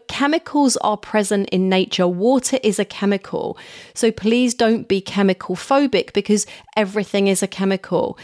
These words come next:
whether it is naturally occurring or whether it is lab made. And so something that is created in a lab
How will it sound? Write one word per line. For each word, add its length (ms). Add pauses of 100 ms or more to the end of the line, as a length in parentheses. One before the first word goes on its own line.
(300)
whether 360
it 80
is 140
naturally 460
occurring 580
or 120
whether 380
it 100
is 160
lab 400
made. 520 (420)
And 260
so 540 (540)
something 480
that 180
is 140
created 480
in 100
a 80
lab 560